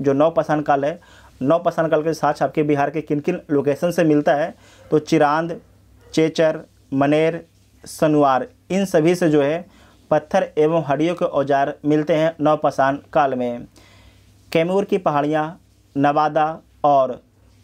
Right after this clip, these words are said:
जमुई से गुफा चित्र प्राप्त हुए हैं। बहुत ही इंपॉर्टेंट पॉइंट है, आपसे पूछा जाएगा कि नवपाषाण काल में जो है गुफा चित्र कहाँ से मिले हैं, तो कैमूर, कैमूर की पहाड़ियों, नवादा और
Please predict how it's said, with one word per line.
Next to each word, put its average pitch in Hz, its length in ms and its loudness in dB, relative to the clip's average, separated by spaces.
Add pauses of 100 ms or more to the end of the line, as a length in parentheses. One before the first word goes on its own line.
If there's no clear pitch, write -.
(160)
जमुई 151 480 0
से 180 400 -4
गुफा 147 320 0
चित्र 170 280 -6
प्राप्त 143 320 -2
हुए 143 100 2
हैं। 123 160 -2
बहुत 151 260 0
ही 175 60 -2 (180)
इंपॉर्टेंट 143 480 -2
पॉइंट 151 260 0
है, 147 80 -2
आपसे 147 220 -2
पूछा 143 240 -4
जाएगा 151 360 2 (420)
कि 143 100 2
नवपाषाण 165 500 0
काल 156 200 0
में 160 160 0
जो 143 100 0
है 151 200 0
गुफा 147 260 0
चित्र 160 260 -4
कहाँ 143 200 0
से 156 120 -2
मिले 165 180 2
हैं, 170 260 -4 (340)
तो 147 60 0
कैमूर, 160 500 -2 (100)
कैमूर 156 300 0
की 175 100 -2
पहाड़ियों, 160 640 -2 (560)
नवादा 156 600 0 (640)
और 139 420 2